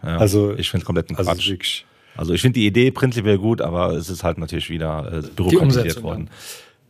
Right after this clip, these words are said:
Speaker 1: Ihr investiert natürlich nur in außereuropäische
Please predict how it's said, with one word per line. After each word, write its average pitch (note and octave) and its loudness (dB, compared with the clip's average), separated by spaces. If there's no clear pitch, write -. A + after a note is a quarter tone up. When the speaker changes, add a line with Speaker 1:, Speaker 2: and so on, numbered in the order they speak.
Speaker 1:
Ihr D3+ 8
investiert C3 2
natürlich A2 0
nur A2+ 6
in F#2+ 2
außereuropäische F#2+ 0